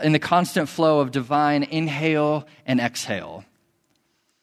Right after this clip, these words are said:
The truly healthy, think about this for a second. The truly healthy and thriving lives of faith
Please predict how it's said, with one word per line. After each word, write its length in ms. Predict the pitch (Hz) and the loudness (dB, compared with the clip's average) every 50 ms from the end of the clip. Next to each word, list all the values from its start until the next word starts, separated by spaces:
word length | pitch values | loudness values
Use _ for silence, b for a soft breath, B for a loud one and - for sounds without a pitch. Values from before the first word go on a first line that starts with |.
| _ _ _ _ _ _ _ _ _ | _ _ _ _ _ _ _ _ _
The 100 | - 151 | 0 0
truly 680 | 139 - - - - 214 220 240 254 262 262 262 254 240 | 2 2 2 2 2 0 0 2 2 2 2 2 2 2
healthy, 600 | 208 202 208 214 202 - - 208 196 190 196 180 | 2 2 2 0 0 -2 -2 0 0 2 0 0
think 560 | 180 - - 156 143 160 160 - - 226 214 | -2 -4 -8 -6 -6 -6 -4 -2 -2 0 2
about 160 | 185 170 147 | 2 0 0
this 140 | 151 143 - | 0 -2 -4
for 80 | 165 | -2
a 40 | 151 | -2
second. 240 | 143 143 131 123 127 | 0 0 0 2 2
The 60 | 151 | 0
truly 680 | 151 - - - - 220 240 262 294 320 302 285 269 240 | 0 -2 -4 -4 -2 0 2 2 4 2 2 2 2 2
healthy 380 | 214 220 226 214 220 - 226 | 2 2 2 0 0 0 0
and 160 | 214 196 170 - | 0 0 -2 -2
thriving 600 | - - 185 190 190 202 214 208 190 214 208 175 | -4 -2 0 2 2 2 2 2 0 0 0 2
lives 360 | 165 165 175 175 180 160 156 | 2 2 2 2 0 -2 -4
of 100 | 175 151 | -6 -6
faith 520 | - - 175 147 131 113 113 117 - - | -4 -2 0 0 0 0 -2 -6 -8 -12